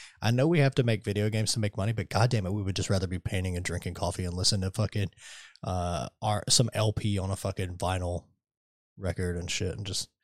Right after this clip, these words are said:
hanging out with some big ass Sony headphones with a wrinkly cord and shit."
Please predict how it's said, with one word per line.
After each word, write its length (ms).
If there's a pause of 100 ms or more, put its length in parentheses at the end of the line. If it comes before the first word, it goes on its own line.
(420)
hanging 260
out 140
with 100
some 240 (100)
big 180
ass 200
Sony 380
headphones 440
with 120
a 80
wrinkly 480
cord 360
and 140
shit." 300